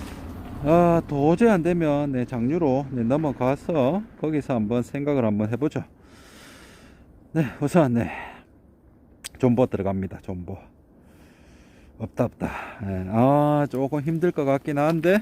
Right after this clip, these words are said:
우선 한번 기다려보죠. 네, 왔습니다. 예, 어, 결국은, 네, 장류까지 왔어요.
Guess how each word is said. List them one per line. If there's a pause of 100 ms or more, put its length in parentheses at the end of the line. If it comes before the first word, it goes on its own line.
우선
한번
기다려보죠. (720)
네,
왔습니다.
예,
어,
결국은,
네,
장류까지
왔어요.